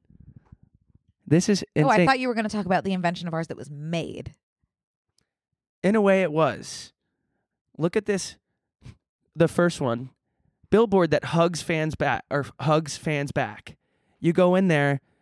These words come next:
Speaker 1: and you squeeze your body into the, the
Speaker 2: I just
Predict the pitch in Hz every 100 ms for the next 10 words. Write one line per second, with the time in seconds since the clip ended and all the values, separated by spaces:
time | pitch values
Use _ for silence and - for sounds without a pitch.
0 | _ 147 143 - 170 156 156 160 165 156
1 | 143 139 139 135 - - 262 160 - _
2 | - 277 247 285 -